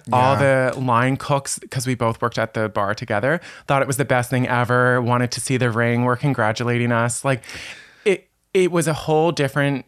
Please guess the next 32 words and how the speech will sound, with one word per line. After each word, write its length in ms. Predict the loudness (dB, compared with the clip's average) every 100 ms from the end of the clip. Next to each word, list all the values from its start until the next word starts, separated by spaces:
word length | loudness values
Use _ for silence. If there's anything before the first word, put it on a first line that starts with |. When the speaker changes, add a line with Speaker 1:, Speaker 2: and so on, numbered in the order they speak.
| -8
Speaker 1:
experience. 760 | -8 -4 0 2 0 -2 -8 _ _ _ _ _ _ -12 -2
But 120 | 0
I 80 | 0
think 260 | 0 -2
that's 380 | 0 0 -2 -4
what, 320 | 0 0 -2 _ _ _ _ _ _ _ -6
like, 320 | -4 -4 -8 -20 -20 -20 _ -4
you're 200 | 0 0
so 340 | 0 2 2
right 280 | 2 0 0
about 240 | -2 -2 -2
the 140 | -2
education, 580 | -4 -4 -4 -4 -2 0
but 220 | 0 0
I 80 | 0
just 180 | -2 -4
wanna 140 | -2
say 180 | -2 -2
it 120 | -2
doesn't 260 | -2 -4 -4
necessarily 540 | -4 -4 -2 -2 -2
have 340 | -2 -2 -2 -4
to 100 | -4
be 160 | -2
focusing 500 | 0 -2 -2 -4 -2
on 140 | -2 -4
school. 340 | -6 -6 -6 -10 -12 -6
If 160 | -4
you're 220 | -2 -2 0
good 180 | 2
at 180 | 2 0
music, 600 | 2 2 2 0 -4 -8